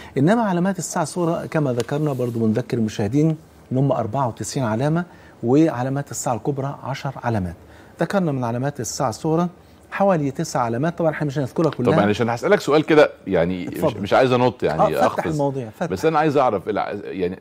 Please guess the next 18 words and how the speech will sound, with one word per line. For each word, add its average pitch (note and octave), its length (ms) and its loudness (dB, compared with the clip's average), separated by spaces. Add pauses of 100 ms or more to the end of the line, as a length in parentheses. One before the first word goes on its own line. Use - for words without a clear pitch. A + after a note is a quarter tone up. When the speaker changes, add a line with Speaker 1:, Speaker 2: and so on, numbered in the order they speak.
Speaker 2:
ع-، D2 160 -6 (300)
يعني F2+ 320 -6
علامات F#2+ 320 -2
الساعة A2+ 200 -2
الكبرى G2 440 -4 (180)
Speaker 1:
آه. A2 160 -6 (400)
Speaker 2:
في B2 100 -4
حاجة C3 200 0
منها B2 220 -2
ظهرت؟ C3+ 320 -2 (420)
Speaker 1:
لا، E3 160 -4
لا، D#3+ 140 -10
لسه F3 260 -10
خالص، D#3 500 -8 (440)
لأن A#2 160 -2
علامات B2+ 260 -4
الساعة E3+ 200 -2
الكبرى F#3 360 -4